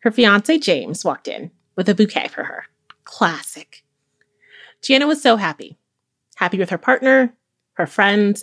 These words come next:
and her new family. James started to mingle with all of the guests when he notices something.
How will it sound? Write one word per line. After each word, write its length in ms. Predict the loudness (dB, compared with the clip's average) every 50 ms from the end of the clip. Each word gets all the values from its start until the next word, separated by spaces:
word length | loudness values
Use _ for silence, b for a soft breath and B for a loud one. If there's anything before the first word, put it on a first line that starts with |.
| -8
and 140 | -8 -8 -4
her 120 | -2 -2 0
new 220 | 0 -2 -2 -4
family. 640 | -6 _ -8 -8 -8 -8 -14 -20 -20 -20 -20 _ _ _ _ _ _ _ _ _ _ _ _ _ _ _ _ _ _ _ _ _ _ _ _ _
James 220 | 2 2 2 2 2
started 200 | 2 2 2 2
to 100 | 2 0 0
mingle 340 | 2 2 2 2 2 2
with 140 | 2 2 2
all 140 | 2 2 2
of 80 | 0 0
the 60 | -2
guests 440 | -2 -2 -2 -2 -4 -6 -10 -14 -6
when 120 | -4 0
he 120 | 2 2 4
notices 420 | 4 2 0 0 -2 -6 -10 -10
something. 460 | -10 -14 -14 -12 -16 -14 -14 -14 -16